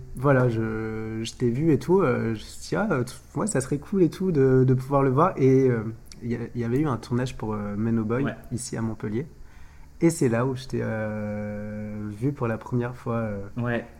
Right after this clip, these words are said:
Speaker 1: avec
Speaker 2: Je
Speaker 1: le
Speaker 2: faisais
Speaker 1: Canaillou, euh.
Speaker 2: exactement. C'est un tournage
Speaker 1: Ouais.
Speaker 2: avec Fabio et Canaillou,
Speaker 1: Ouais.
Speaker 2: euh, pour Men No Boy. Et je vous ai rejoint après le tournage.
Speaker 1: Ouais, on s'est fait un petit resto,
Speaker 2: Ouais.
Speaker 1: c'était sympa.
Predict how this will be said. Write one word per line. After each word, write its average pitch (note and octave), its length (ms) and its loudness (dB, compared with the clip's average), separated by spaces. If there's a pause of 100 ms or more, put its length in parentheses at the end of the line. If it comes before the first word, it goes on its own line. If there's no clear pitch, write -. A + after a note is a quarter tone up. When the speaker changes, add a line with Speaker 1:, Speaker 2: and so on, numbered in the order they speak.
(140)
Speaker 1:
avec A2 240 -2
Speaker 2:
Je - 60 -6
Speaker 1:
le A#2+ 60 2
Speaker 2:
faisais - 80 -10
Speaker 1:
Canaillou, B2 540 4
euh. A2+ 80 0
Speaker 2:
exactement. A2 460 -4
C'est - 160 -8
un G#2 80 -2
tournage A2+ 280 -2
Speaker 1:
Ouais. A2+ 60 -4
Speaker 2:
avec G#2 120 -4
Fabio A2 280 -4
et A2 40 -2
Canaillou, A2 520 -4 (120)
Speaker 1:
Ouais. A2+ 160 -2
Speaker 2:
euh, F2+ 680 -8 (100)
pour F2+ 100 -14
Men F2+ 100 -8
No E2+ 100 -10
Boy. G2 220 -4 (500)
Et A#2 100 -2
je G2+ 100 -4
vous A2 200 -4
ai B2+ 40 2
rejoint A#2+ 260 0
après C3 200 -2
le A#2 60 -2
tournage. G#2+ 580 -6 (100)
Speaker 1:
Ouais, A#2+ 260 -2
on A#2+ 60 -4
s'est - 160 -10
fait B2 80 -4
un A#2 80 -2
petit A#2 240 -4
resto, A#2+ 460 -2
Speaker 2:
Ouais. A#2 160 2
Speaker 1:
c'était A2+ 140 -2
sympa. G#2+ 400 -8